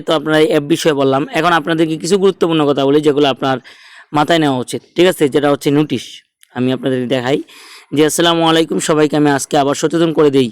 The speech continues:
মানে আমি আপনাদেরকে সচেতন করতেছি, মানে হচ্ছে এটা যে আজকের পর থেকে আমি বাদে, মানে আমি যে গ্রুপে থাকবো না, ঠিক আছে, আমি যে গ্রুপে থাকবো না, সেই গ্রুপে কোনো ধরনের কাজ হবে না। আমি যে গ্রুপে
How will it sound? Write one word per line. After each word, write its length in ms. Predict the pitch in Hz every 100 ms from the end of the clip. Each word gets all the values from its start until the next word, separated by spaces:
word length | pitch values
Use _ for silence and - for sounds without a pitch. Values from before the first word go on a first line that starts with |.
| -
মানে 160 | 143 151
আমি 200 | 147 165
আপনাদেরকে 380 | 156 160 156 160
সচেতন 360 | 175 160 175 156
করতেছি, 340 | 151 151 -
মানে 160 | 139 135
হচ্ছে 200 | 135 - 139
এটা 140 | 135 151 - - -
যে 60 | 151
আজকের 300 | - 196 196
পর 120 | 190
থেকে 220 | 185 175
আমি 180 | 160 175
বাদে, 220 | 160 135
মানে 180 | 131 147
আমি 200 | 151 190
যে 100 | 202 196
গ্রুপে 240 | 196 170
থাকবো 280 | 147 131 135
না, 120 | 143 - - - -
ঠিক 140 | 175 196
আছে, 180 | - 135
আমি 240 | 131 160 175
যে 120 | 185
গ্রুপে 260 | 165 156 147
থাকবো 260 | 131 127
না, 140 | 143 - - - - -
সেই 260 | - 190 196
গ্রুপে 260 | 190 185
কোনো 180 | 170 160
ধরনের 300 | 156 156 151
কাজ 200 | 147 135 113
হবে 160 | 135 127
না। 80 | 113 _ - - - - - -
আমি 180 | 151 180
যে 120 | 190
গ্রুপে 300 | 175 175 190